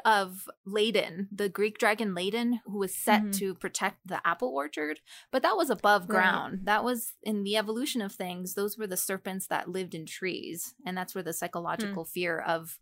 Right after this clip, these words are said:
Speaker 1: serpents in a tree came from. But this is the first time we see a guardian underneath.
Speaker 2: Is the one in Beowulf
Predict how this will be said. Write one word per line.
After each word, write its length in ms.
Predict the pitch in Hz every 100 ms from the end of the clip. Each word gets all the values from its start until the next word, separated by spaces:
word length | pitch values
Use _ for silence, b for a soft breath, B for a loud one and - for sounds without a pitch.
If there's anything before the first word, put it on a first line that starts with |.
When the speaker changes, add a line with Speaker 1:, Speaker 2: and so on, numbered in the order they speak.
| -
Speaker 1:
serpents 460 | - 220 220 208 -
in 140 | 202
a 80 | 165
tree 380 | - - 220 165
came 280 | - 170 170
from. 380 | - - 190 190 b -
But 80 | 220
this 140 | 269
is 80 | 349
the 80 | 339
first 240 | - 240
time 180 | - 220
we 80 | 202
see 340 | 208 208 196 185
a 100 | 170
guardian 580 | 190 202 190 180 175 - -
underneath. 760 | 208 180 180 233 196 180 - - _ _ _ -
Speaker 2:
Is 180 | 262 247
the 120 | 226 247
one 200 | 277 294
in 380 | 254 240 233
Beowulf 760 | 208 214 226 220 214 190 -